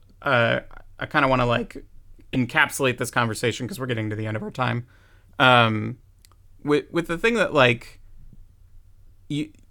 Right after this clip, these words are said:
the, the fact that you, you know, you, you presented this as, "This is my preference," right? This is why I tend to gravitate towards Fate and away from P B T As, because these aspects,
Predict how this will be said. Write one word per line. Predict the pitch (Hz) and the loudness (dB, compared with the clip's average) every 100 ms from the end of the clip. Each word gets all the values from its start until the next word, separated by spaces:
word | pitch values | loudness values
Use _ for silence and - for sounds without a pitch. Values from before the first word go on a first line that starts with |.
| - | 0
the, | 139 147 | 2 2
the | - 147 | 0 -4
fact | 233 240 | 0 0
that | 220 - | 0 -2
you, | 139 139 151 143 135 131 - - | -4 -2 0 0 -2 -6 -14 -10
you | 147 | -2
know, | 123 | 0
you, | 117 127 - | 0 -4 -6
you | 147 | -10
presented | 135 151 208 202 185 | -2 0 0 0 0
this | 139 120 - - | 0 -2 -6 0
as, | 135 123 113 110 107 - - - - - - | 4 4 2 -2 -8 -12 -14 -20 -20 -20 -12
"This | 202 147 147 | 2 2 2
is | 123 | 0
my | 131 113 | 0 0
preference," | 117 95 - 85 - - - | -4 -6 -10 -12 -12 -12 -8
right? | 135 120 | -2 -2
This | 123 135 | 0 -2
is | 139 | -2
why | 127 123 120 123 | 0 4 4 2
I | 131 | -2
tend | 120 131 117 | -2 -2 -2
to | - 120 113 110 - - - - - | -2 -4 -4 -6 -12 -18 -18 -18 -2
gravitate | 147 131 120 135 113 120 - - - | 4 4 2 -2 -4 -4 -14 -18 -16
towards | - - 147 131 123 113 - - - - - | -10 2 4 4 2 -4 -6 -8 -12 -18 -14
Fate | - 120 110 - - | 0 0 0 -8 -6
and | 117 110 - | -4 -4 -6
away | 117 127 127 | 0 2 2
from | - 120 | 0 -4
P | 131 120 | -4 -4
B | 110 | -4
T | 117 120 | -4 -2
As, | 110 107 120 | -2 -2 -6
because | - 117 131 104 | -8 -6 -4 -4
these | 139 135 127 120 - - - - | -2 0 0 -2 -8 -16 -12 -2
aspects, | 123 - 123 110 - - | 0 2 0 0 -6 -8